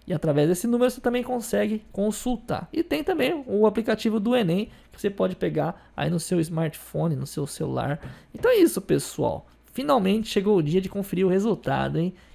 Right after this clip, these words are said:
Como será que você saiu? Eu quero que você deixe aqui nos comentários.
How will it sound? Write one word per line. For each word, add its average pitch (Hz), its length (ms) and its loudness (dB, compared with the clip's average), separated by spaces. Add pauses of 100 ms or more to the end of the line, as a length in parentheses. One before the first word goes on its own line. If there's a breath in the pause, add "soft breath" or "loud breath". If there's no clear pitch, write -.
(120 soft breath)
Como 240 200 2
será 208 320 2
que 202 140 -8
você 196 240 -2
saiu? 185 500 2 (300 soft breath)
Eu 147 140 -2
quero 170 240 2
que 190 80 -6
você 202 40 -4
deixe 196 160 4
aqui 226 120 -4
nos 247 100 -4
comentários. 170 640 0